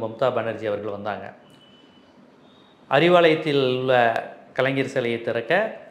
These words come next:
சோனியா காந்தி அவர்கள் வந்தாங்க. கடந்த மக்களவை தே-, இந்த மக்களவைக்கு அந்த முந்தைய மக்களவை.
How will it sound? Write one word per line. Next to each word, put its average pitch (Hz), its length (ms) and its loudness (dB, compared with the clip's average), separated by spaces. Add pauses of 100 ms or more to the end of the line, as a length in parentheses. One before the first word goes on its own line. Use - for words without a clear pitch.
சோனியா 190 400 0
காந்தி 139 220 0
அவர்கள் 117 360 -4
வந்தாங்க. 104 400 -6
கடந்த 120 340 -4
மக்களவை 120 380 -4
தே-, 113 140 -10
இந்த 120 160 -6
மக்களவைக்கு 127 640 -2
அந்த 127 220 -4 (160)
முந்தைய 123 280 -8
மக்களவை. 110 440 -8